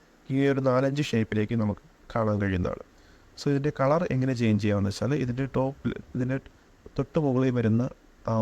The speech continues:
ഒരു ഓപ്ഷൻ ഉണ്ട്. തൊട്ട് മുകളിൽ വരുന്ന ആ സ്-, ആ, കളറിൽ ക്ലിക്ക് ചെയ്താൽ നമുക്കിവിടെ കളർ ചേഞ്ച് ചെയ്യാവുന്നതാണ്.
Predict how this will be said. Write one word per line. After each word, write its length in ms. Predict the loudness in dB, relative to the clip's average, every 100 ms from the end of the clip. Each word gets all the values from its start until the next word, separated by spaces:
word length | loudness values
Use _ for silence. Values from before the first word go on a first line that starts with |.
| 2
ഒരു 120 | 0 -2 -4
ഓപ്ഷൻ 260 | -4 -4 -4
ഉണ്ട്. 140 | -4 -10 -16 -20 _ _ -6
തൊട്ട് 180 | -4 0 2
മുകളിൽ 200 | 4 4
വരുന്ന 200 | 4 2 2
ആ 40 | -2 -6 _ -20 -20 -20 -20 -14
സ്-, 80 | -4 0
ആ, 20 | 2 0
കളറിൽ 300 | 2 2 2 2
ക്ലിക്ക് 220 | 0 2
ചെയ്താൽ 280 | 2 2 0 -4 -14 _ 2
നമുക്കിവിടെ 300 | 2 2 -2
കളർ 160 | -2 -2 -4 -8 -2
ചേഞ്ച് 220 | 0 2
ചെയ്യാവുന്നതാണ്. 380 | 2 2 2 -4